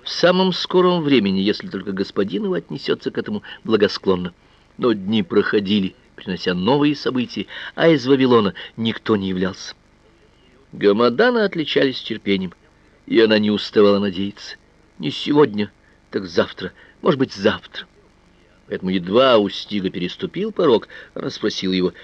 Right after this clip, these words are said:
«Долго ли ты будешь держать меня здесь?» «Завтра слуга отведет тебя домой, к отцу.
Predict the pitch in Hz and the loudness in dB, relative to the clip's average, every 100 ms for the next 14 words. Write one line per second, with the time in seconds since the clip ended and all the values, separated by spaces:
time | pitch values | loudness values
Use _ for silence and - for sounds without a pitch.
0 | - - - - 98 101 113 135 147 160 | -20 -20 -6 2 4 4 2 2 2 2
1 | 156 175 156 196 98 98 92 82 87 98 | 4 4 4 2 2 -2 -4 -4 -2 -2
2 | - _ _ _ _ _ _ _ - 98 | -4 _ _ _ _ _ _ _ -14 2
3 | 135 139 - 131 - 135 127 131 120 120 | 4 4 2 2 2 0 4 6 4 2
4 | 123 123 110 117 113 120 160 117 - 95 | 2 2 2 2 4 4 6 4 2 -4
5 | 87 - - 107 | -4 -4 0 0